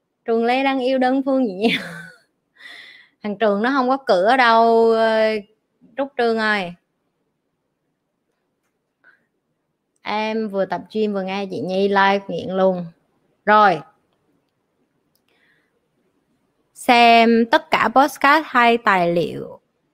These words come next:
cũng không bằng Nhi, chắc em mê kiểu thẳng thắn cục xúc này rồi. Chị nói cho em nghe nè, cái cách dạy của chị á, nó khác với người khác ở cái chỗ vậy nè. Hồi mà thầy chị nói với chị là chị là cái người thích hợp nhất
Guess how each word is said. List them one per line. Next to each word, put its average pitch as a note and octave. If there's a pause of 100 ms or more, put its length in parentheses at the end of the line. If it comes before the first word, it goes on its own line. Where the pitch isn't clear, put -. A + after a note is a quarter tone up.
(100)
cũng G3
không A#3
bằng F3+
Nhi, G#3
chắc C#4
em A3
mê G#3+
kiểu G3 (340)
thẳng G3+
thắn B3+ (300)
cục F#3
xúc D4+
này G3
rồi. E3+ (720)
Chị G3
nói A3
cho E4+
em B3+
nghe A#3
nè, F3
cái C#4+
cách F#4+
dạy G#3
của G#3+
chị C#3+
á, G#3+
nó C4+
khác D#4+
với D#4+
người C#4
khác B3+
ở F#3+
cái B3
chỗ F#3
vậy F#3+
nè. D#3 (720)
Hồi A#3
mà A3
thầy G3+
chị C3+ (600)
nói A#3
với E4+
chị -
là F3+
chị E3
là E3+
cái A3+
người C4
thích D4+
hợp A3+
nhất C4+